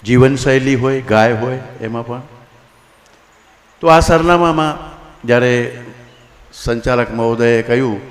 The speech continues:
કે આયુર્વેદ પાપડી સંસ્કૃતિ છે, તો મને બહુ મજા આવી કે ચલો,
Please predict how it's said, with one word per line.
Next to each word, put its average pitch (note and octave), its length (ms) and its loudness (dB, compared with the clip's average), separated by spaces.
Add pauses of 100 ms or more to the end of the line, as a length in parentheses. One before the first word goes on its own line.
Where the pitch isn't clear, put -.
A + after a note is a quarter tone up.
(480)
કે A2 380 -4 (500)
આયુર્વેદ B2 360 4 (100)
પાપડી A#2+ 280 0
સંસ્કૃતિ A2+ 600 -6
છે, A2 140 -6
તો A2 160 -6
મને G#2 180 -4
બહુ A2 180 -2
મજા G#2 300 -2
આવી A2+ 220 -2 (840)
કે A2 280 -2
ચલો, A2 420 0